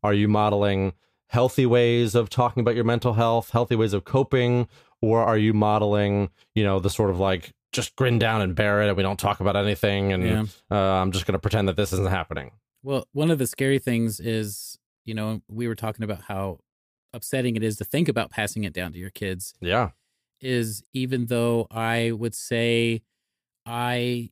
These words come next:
Speaker 2: am on top of things more than most, uh, not that I'm always amazing. I leave therapy before I should a lot. I, I do a lot of things that are pretty common as far as, you know,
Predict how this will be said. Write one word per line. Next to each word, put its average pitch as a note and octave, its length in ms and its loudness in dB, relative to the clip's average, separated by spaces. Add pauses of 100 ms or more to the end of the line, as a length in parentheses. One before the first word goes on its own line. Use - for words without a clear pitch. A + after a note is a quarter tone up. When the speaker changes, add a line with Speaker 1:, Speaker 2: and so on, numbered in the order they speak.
(120)
Speaker 2:
am A#2+ 120 -4
on A#2+ 140 -2
top A#2 280 -2
of D3 100 -2
things D3+ 520 -2
more B2 480 6
than D3 260 6
most, D3 540 2 (1200)
uh, C3 220 -4
not D#3 260 4
that F3+ 100 4
I'm E3 220 2
always D3+ 500 4
amazing. C3+ 520 2 (140)
I B2+ 420 0 (880)
leave C#3 280 -2
therapy B2+ 500 0
before B2+ 340 -2
I A#2+ 40 -2
should B2 300 -2
a B2+ 80 0
lot. B2 360 0
I, C3 160 -4 (100)
I - 20 0
do C#3 240 2
a - 20 4
lot C3 200 0
of - 80 -6
things B2+ 380 -2
that A#2+ 260 -2
are A#2+ 160 -4
pretty B2 300 -4
common B2 520 0 (540)
as A#2 100 -10
far B2+ 240 0
as, A2+ 460 -2
you B2+ 140 -4
know, G#2+ 360 -4